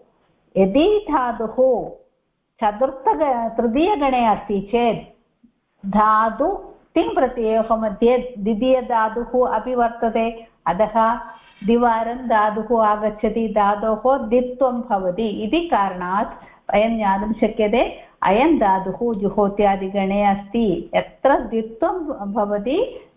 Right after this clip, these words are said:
तत्र अयं धातुः तृतीयगणे जुहोत्यादिगणे अस्ति।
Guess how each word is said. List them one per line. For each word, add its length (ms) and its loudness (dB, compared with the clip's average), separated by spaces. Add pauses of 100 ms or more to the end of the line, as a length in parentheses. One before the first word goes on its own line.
तत्र 300 2 (380)
अयं 240 2
धातुः 580 0
तृतीयगणे 720 2
जुहोत्यादिगणे 1400 0
अस्ति। 720 -4